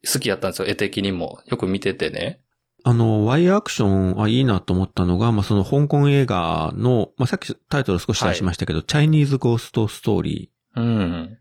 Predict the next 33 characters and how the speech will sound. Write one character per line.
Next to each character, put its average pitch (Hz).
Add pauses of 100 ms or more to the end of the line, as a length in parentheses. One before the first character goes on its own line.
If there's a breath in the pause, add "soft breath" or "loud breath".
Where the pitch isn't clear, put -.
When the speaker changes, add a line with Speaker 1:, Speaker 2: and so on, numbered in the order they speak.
(120)
Speaker 2:
で 95
す -
ね。 120
こ -
れ 123
三 208
作 226
目 214
で 123
ト 113
ニ 110
ー・ 101
レ 101
オ 92
ン 82
が 80
主 92
役 90
や 87
っ - (180)
て、 85 (760 loud breath)
ま 135
あ、 95
Speaker 1:
お 95
ー。 -
Speaker 2:
一 -
作 -
目 285
が 165
確 -
か 139
八 147
十 -